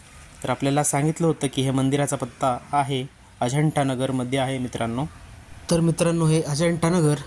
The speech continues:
थर्मॅक्स चौक, चिंचवड या ठिकाणी आहे,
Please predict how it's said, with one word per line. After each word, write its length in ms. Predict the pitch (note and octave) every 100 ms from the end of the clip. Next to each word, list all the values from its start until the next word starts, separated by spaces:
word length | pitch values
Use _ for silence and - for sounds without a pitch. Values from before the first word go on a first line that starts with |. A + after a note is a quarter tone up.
| - -
थर्मॅक्स 400 | C#3+ E3 D#3+ -
चौक, 260 | F3 D3+ - - - - - -
चिंचवड 360 | D3 D3 D#3+ D3+
या 120 | C#3+
ठिकाणी 500 | D3 D3 D3+ D3+ D3+ C3+ - -
आहे, 240 | E3+ D3+